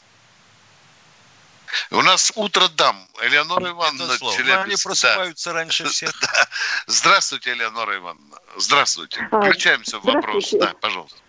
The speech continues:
Speaker 3: Здравствуйте, да. Я люблю очень вашу передачу, она очень серьезная. Спасибо вам за это. У меня такой вопрос.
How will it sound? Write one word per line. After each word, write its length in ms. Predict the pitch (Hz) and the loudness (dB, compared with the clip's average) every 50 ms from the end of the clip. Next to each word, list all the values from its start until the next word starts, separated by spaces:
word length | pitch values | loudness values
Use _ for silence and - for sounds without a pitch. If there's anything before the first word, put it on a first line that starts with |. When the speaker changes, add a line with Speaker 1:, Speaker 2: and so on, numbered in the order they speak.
| _ - | _ -4
Speaker 3:
Здравствуйте, 680 | 185 196 - 254 233 - - - 208 202 - 196 190 | 2 4 4 4 4 2 2 0 0 0 2 2 2
да. 280 | 170 190 196 190 180 - - _ _ _ - - - - - - - - - _ - - _ _ _ _ | 4 4 4 4 2 -2 -10 _ _ _ -20 -18 -18 -14 -12 -12 -12 -12 -14 _ -20 -20 _ _ _ _
Я 280 | 196 208 285 302 262 | 2 4 6 6 6
люблю 360 | 233 220 226 202 214 220 214 202 | 4 2 0 -2 0 4 6 6
очень 240 | 202 202 - 202 | 6 4 2 0
вашу 280 | 190 196 202 196 - 196 | 2 2 2 2 0 -6
передачу, 680 | - - 202 202 196 180 214 240 240 240 - 240 226 - | -4 -2 0 2 4 4 4 2 2 2 0 0 0 2
она 240 | - 190 185 190 190 | 2 2 4 4 4
очень 480 | 185 - 214 196 196 - - 180 165 156 - | 4 4 4 2 2 0 -2 -2 -2 -2 -2
серьезная. 640 | - 151 156 151 160 151 - - 143 139 151 151 160 156 - - - - | -4 -4 0 0 0 0 0 -2 -2 0 2 2 0 -2 -6 -10 -4 0
Спасибо 400 | - 180 - - 208 170 170 180 | 0 0 0 0 0 2 4 4
вам 260 | 156 170 170 160 151 | 4 4 2 2 2
за 100 | 147 165 | 2 2
это. 320 | 160 151 147 143 - 165 160 | 4 4 2 0 0 2 2
У 60 | 180 | 6
меня 180 | 208 269 320 320 | 6 6 6 6
такой 360 | - 269 247 - 214 196 180 | 4 0 0 4 4 4 4
вопрос. 400 | 165 175 170 - 190 165 143 - | 4 2 2 2 2 0 0 0